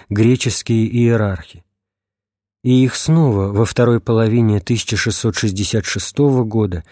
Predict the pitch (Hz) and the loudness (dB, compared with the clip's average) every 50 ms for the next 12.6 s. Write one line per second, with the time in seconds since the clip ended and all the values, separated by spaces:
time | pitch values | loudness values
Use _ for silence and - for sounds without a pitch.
0 | _ _ _ _ _ - 120 123 117 - - 135 120 - - 117 107 - 117 101 | _ _ _ _ _ 0 2 2 2 2 0 -2 -2 0 -2 -4 -2 -2 -4 -2
1 | - 123 113 - - 110 101 95 101 - - 110 95 - - - 98 92 117 139 | -2 -2 -2 0 -2 -2 -2 -2 -2 -2 0 -2 -2 -2 -4 -4 0 2 2 4
2 | 151 143 135 117 123 117 110 110 107 92 - - - - _ _ - 113 117 113 | 4 2 2 2 0 0 0 -2 -4 -4 -6 -10 -20 -20 _ _ 2 4 4 6
3 | 113 113 107 101 101 98 90 - - 104 101 107 135 156 147 143 113 - - - | 4 4 2 2 0 -2 -2 -2 -2 -4 -2 0 0 2 2 0 -2 -4 -10 -20
4 | _ _ _ - - 127 120 113 117 123 110 - 160 165 156 143 131 - 147 143 | _ _ _ 0 2 2 2 2 2 0 0 0 2 2 2 2 2 2 0 0
5 | 123 - - 123 - - - 127 113 104 113 123 156 165 147 120 107 98 90 - | 0 0 -4 -8 -6 -4 -4 -2 -2 -2 0 0 2 4 4 4 2 0 -2 -6
6 | - - _ _ _ - 131 120 - 139 127 120 127 113 - - - - 131 123 | -12 -20 _ _ _ -4 -4 0 2 2 2 2 2 0 -2 -2 -2 0 0 0
7 | 120 147 160 151 139 120 110 87 92 101 104 107 117 113 101 92 98 110 117 107 | 2 2 2 2 2 2 0 0 0 0 2 2 2 2 0 0 0 0 0 0
8 | 90 82 82 - _ _ _ _ _ _ _ _ _ _ _ _ _ _ _ _ | -2 -4 -10 -14 _ _ _ _ _ _ _ _ _ _ _ _ _ _ _ _
9 | _ _ _ - 123 113 101 120 127 151 170 170 160 - - 135 123 117 - 127 | _ _ _ -2 -2 0 2 2 2 4 4 2 0 -2 -2 -4 -4 -2 0 0
10 | 123 120 113 - - - - 120 123 143 175 175 - 127 110 92 - - - - | 2 2 2 0 -2 -2 0 2 2 2 2 2 0 0 -2 -2 -4 -8 -16 -20
11 | _ _ _ _ _ _ _ - - 131 139 165 175 165 147 131 113 117 104 - | _ _ _ _ _ _ _ -6 -2 2 2 4 4 4 4 4 2 2 0 0
12 | - 117 110 104 - - - 160 160 151 143 127 | -2 -2 0 0 -2 -2 0 2 2 2 2 0